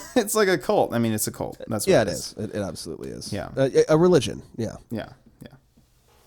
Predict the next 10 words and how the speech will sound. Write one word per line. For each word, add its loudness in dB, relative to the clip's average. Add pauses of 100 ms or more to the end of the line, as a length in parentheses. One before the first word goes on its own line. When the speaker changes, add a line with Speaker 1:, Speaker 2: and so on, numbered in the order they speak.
(240)
Speaker 2:
Uh, 0 (120)
so 0
I, -2
I, 0
uh, 0
have -4
something -4
to, -2
uh, -4
confess -6